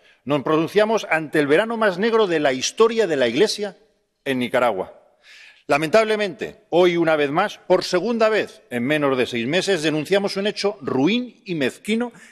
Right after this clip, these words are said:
que solo dictadores del tipo de Ortega son capaces de superar.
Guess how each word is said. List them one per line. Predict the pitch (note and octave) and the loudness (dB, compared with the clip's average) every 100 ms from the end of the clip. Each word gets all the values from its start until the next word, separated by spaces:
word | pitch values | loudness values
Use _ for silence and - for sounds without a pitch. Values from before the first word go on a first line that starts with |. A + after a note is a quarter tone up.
| _ | _
que | E3+ | 2
solo | E3 A3+ B3+ | 2 2 2
dictadores | B3 G3 - F#3+ B3+ D#3 F2 - _ | 0 -2 2 4 4 2 -6 -14 _
del | C3 A#2+ C#3+ A2+ _ | -10 -4 -4 -4 _
tipo | A#3+ G#3 C3 D#2 - | -2 -2 -6 -8 -10
de | G2+ G#2+ | -4 -2
Ortega | G2 - G3+ G3 G3+ - _ | -2 2 2 2 -6 -12 _
son | - F#3 | -2 0
capaces | F3 D#3 F3+ D#3+ D#3 C3 | 2 2 2 0 -2 -2
de | C3 | -2
superar. | C3 A#2 A#2+ G#2+ - - | -4 0 0 0 -4 -20